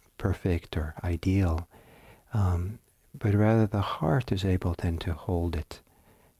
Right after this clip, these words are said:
to meet it with some courage, with some confidence, with some inspiration as a refuge,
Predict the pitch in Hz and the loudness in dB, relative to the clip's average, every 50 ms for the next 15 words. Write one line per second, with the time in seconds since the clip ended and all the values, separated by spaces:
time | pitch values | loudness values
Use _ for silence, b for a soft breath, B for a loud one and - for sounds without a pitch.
0 | b - - - 101 90 92 95 95 92 87 78 - - - - - _ b b | b -16 -8 -4 -2 0 2 2 2 2 2 0 -2 -4 -12 -18 -20 _ b b
1 | b b b b b - 92 87 - - 90 85 - - - 104 104 107 110 110 | b b b b b -6 -6 -4 0 -2 -2 -2 -2 -2 2 4 4 6 6 6
2 | 110 113 113 110 - - - - - 87 80 - - - 101 101 - - 107 107 | 6 4 2 0 -2 -8 -10 -6 -6 -6 -6 -4 -2 0 0 0 0 0 0 2
3 | 101 98 101 101 - - - - - - - 92 90 - - - - 90 87 92 | 4 2 2 0 -4 -8 -8 -8 -6 -4 -2 -2 -2 -4 -4 -2 0 2 2 2
4 | - - - 92 90 92 90 85 - 92 85 90 104 117 - - 101 85 82 80 | 0 0 -2 -2 -2 -2 -2 -2 -2 0 0 0 0 0 -2 -2 -4 -4 -4 -4
5 | - - | -8 -14